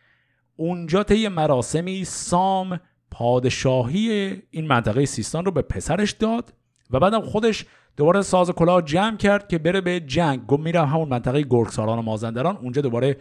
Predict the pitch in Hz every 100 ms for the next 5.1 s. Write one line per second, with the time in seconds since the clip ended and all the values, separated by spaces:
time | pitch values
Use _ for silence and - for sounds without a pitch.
0 | - _ - 110 113 131 127 104 127 104
1 | 92 190 180 160 226 233 220 220 220 208
2 | _ _ - 127 190 226 180 190 220 143
3 | 165 202 202 196 196 190 185 _ _ 127
4 | 147 147 123 120 120 120 110 104 113 -